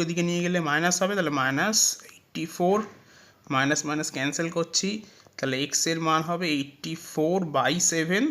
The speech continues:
তার মানে টুয়েলভ। তাহলে প্রথমে গড় খরচ অর্থাৎ একদিনের সবার মোট খরচ হবে পঁয়ত্রিশ এক্স, অর্থাৎ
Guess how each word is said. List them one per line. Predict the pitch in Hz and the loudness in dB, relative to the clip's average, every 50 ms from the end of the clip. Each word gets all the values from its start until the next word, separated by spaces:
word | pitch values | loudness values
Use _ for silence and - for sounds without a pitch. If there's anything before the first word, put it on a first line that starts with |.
| 240 - | 0 0
তার | - 135 131 | -2 -2 0
মানে | 127 151 202 214 - - | 0 -2 -2 -2 0 2
টুয়েলভ। | 269 240 156 92 - - - - - - - - _ _ _ _ _ _ _ _ _ _ _ - - _ - - - - - - - - - - - - - - _ - - _ - | 2 4 4 2 0 -6 -14 -20 -20 -20 -20 -20 _ _ _ _ _ _ _ _ _ _ _ -20 -20 _ -20 -20 -20 -20 -20 -20 -20 -20 -20 -20 -20 -20 -20 -20 _ -20 -6 _ 6
তাহলে | 190 226 277 294 220 156 156 170 - - - | 8 8 8 8 8 6 4 4 2 0 -2
প্রথমে | - 190 202 202 - - 311 320 262 170 139 127 139 208 - - - - - - _ _ _ _ - - _ _ _ _ _ - | 2 4 4 4 8 8 10 10 10 8 8 6 4 2 -2 -8 -16 -20 -20 -20 _ _ _ _ -20 -20 _ _ _ _ _ -14
গড় | 160 151 156 156 202 240 226 - | -2 4 8 10 10 10 10 8
খরচ | - 160 143 | 4 2 4
অর্থাৎ | 170 175 202 196 202 - 156 160 | 6 6 6 6 6 6 6 6
একদিনের | 175 185 190 240 254 254 262 269 269 - - - - _ _ _ _ _ _ _ _ _ _ _ _ _ _ _ _ _ _ _ _ _ _ _ - - | 6 6 6 8 10 10 10 8 6 2 -14 -18 -20 _ _ _ _ _ _ _ _ _ _ _ _ _ _ _ _ _ _ _ _ _ _ _ -10 -2
সবার | - - 180 185 185 143 139 175 196 190 160 156 165 | 4 6 8 10 10 10 8 8 4 -2 -2 0 2
মোট | 185 220 254 240 - | 4 4 2 2 0
খরচ | - 190 202 208 202 - | 4 6 6 6 6 6
হবে | 147 127 139 175 190 - | 4 4 4 0 2 4
পঁয়ত্রিশ | 147 135 147 - - 185 196 190 247 | 4 4 4 2 0 -2 0 0 0
এক্স, | 277 269 - - 131 | 0 0 0 0 0
অর্থাৎ | 139 135 - 180 170 | 0 2 4 4 4